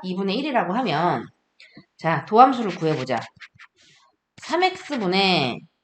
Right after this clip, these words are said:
삼 엑스를 또 미분하면 삼. 그러니까 X분의 일이 되지. 그래서 우리가 접점을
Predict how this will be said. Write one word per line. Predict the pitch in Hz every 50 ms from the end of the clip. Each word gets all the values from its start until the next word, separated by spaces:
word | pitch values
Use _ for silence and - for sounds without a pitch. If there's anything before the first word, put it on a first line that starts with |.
| _ _ _ _ _ _ _ _ _ _ _ _ _ - - _ _ _ _ _ _
삼 | - - 285 330
엑스를 | 349 349 - - 247 208 -
또 | 320 339
미분하면 | 233 190 180 175 180 180 170 160 156
삼. | - - 247 202 147 156 - _ - -
그러니까 | - 170 156 156 151 156 - 262 302 311 - - - - - - -
X분의 | - 160 160 - - 185 175 175 185 185 190
일이 | 285 349 330 247
되지. | 180 139 120 - 123 131 - _ _ _ _ _ _ _ _ _ _ _ _ _ _ - - - - - _
그래서 | - 233 220 220 214 214 214 214 190
우리가 | 147 160 185 185 190 185
접점을 | 185 147 143 - - _ - 247 233 202 156 143 160 170 147 113